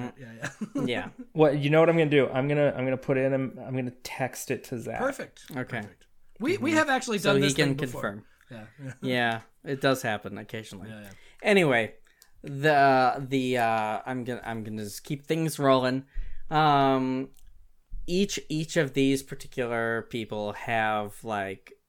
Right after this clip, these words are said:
Speaker 2: acting quirks or character work that they, that they always do in their, in, in, within this troupe.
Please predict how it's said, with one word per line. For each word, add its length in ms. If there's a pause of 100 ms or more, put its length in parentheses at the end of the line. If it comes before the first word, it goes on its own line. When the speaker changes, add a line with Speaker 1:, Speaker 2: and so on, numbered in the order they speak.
(180)
Speaker 2:
acting 640
quirks 840
or 180
character 480
work 340
that 180
they, 420
that 180
they 400 (240)
always 680
do 580
in 260
their, 400 (100)
in, 320 (160)
in, 340
within 460
this 180
troupe. 360